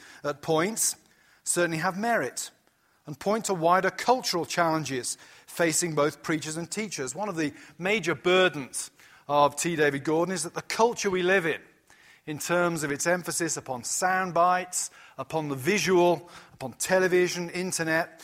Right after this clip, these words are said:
has really created an environment where the,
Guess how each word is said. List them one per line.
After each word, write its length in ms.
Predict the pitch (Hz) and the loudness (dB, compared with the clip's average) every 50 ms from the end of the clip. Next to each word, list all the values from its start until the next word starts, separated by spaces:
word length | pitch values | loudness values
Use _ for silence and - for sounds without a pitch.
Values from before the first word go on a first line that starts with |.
| - - - - - - | -20 -20 -20 -20 -8 -4
has 200 | 165 165 139 143 | -4 -2 -2 -2
really 540 | 165 196 220 233 233 226 220 208 196 180 - - - - _ | 0 2 4 4 4 4 4 2 0 -2 -4 -8 -16 -16 _
created 520 | - - 190 196 190 196 202 - 180 165 | -4 0 2 4 4 4 2 0 -4 -4
an 100 | 175 175 | -4 -2
environment 800 | 175 170 156 135 151 165 180 196 202 180 147 147 147 156 175 160 | -2 -2 -2 2 2 4 4 4 4 2 2 0 -4 -4 -6 -4
where 300 | 147 160 165 170 170 170 | -2 0 2 2 2 2
the, 240 | 165 151 160 160 147 | 2 0 -2 -2 -4